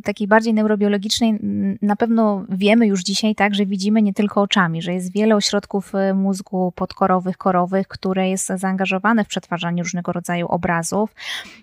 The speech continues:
ale także koordynację naszych, e, ruchów oczu.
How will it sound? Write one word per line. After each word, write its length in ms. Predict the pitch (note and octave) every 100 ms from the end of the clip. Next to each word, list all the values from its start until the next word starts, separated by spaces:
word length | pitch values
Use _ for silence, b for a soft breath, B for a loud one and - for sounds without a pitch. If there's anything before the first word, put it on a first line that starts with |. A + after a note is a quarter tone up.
| -
ale 180 | F#3+ F#3
także 240 | F#3 F#3
koordynację 600 | - G#3 F#3+ F#3 A#3+ A3+ F#3
naszych, 460 | F3+ - F3+ -
e, 280 | F#3 F#3 F3+ - F#3 F#3
ruchów 340 | G3 F#3+ F#3 -
oczu. 440 | F3 - F3 G#3+